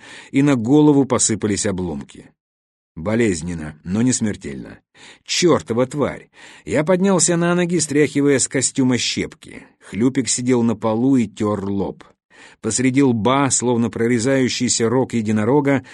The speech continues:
вздулась огромная шишка с рассечённой посередине кожей.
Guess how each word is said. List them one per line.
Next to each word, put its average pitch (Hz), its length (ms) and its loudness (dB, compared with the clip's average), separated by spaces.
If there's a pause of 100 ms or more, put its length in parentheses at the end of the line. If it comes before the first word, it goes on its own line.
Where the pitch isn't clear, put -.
(180)
вздулась 117 640 2
огромная 147 520 2
шишка 131 480 -2
с - 80 -4
рассечённой 117 760 0
посередине 95 680 -2
кожей. 92 520 -10